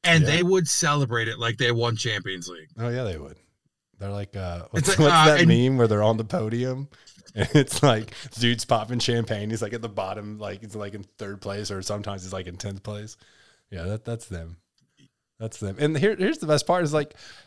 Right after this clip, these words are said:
Speaker 2: outside of, like, the analysts, when they, you know, are good, like,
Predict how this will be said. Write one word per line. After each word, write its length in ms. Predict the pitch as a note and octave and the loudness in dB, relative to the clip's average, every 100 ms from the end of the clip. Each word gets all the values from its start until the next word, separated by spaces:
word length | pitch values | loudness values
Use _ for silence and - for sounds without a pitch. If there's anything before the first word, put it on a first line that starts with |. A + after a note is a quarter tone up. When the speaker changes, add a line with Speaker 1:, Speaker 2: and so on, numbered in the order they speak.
| _ _ _ _ _ _ - | _ _ _ _ _ _ -2
Speaker 2:
outside 400 | C3+ E3 E3+ D#3+ | 0 2 2 2
of, 60 | |
like, 280 | C#3 A#2 A2 | 2 2 0
the 140 | A#2+ A2+ | -4 -2
analysts, 500 | A2+ A#2+ C3+ B2+ - | 0 2 2 2 0
when 140 | G#2+ | -2
they, 280 | G#2+ G2+ F#2+ _ _ - - | 0 -2 -4 _ _ -18 -8
you 100 | C#3 | -2
know, 200 | A2+ F#2 - | 0 0 0
are 260 | G#2+ A2+ | 2 2
good, 520 | G2+ G2+ G2 B2 C#3 - | 0 0 0 0 -6 -6
like, 320 | G#2+ F#2+ F#2 | -4 -2 -4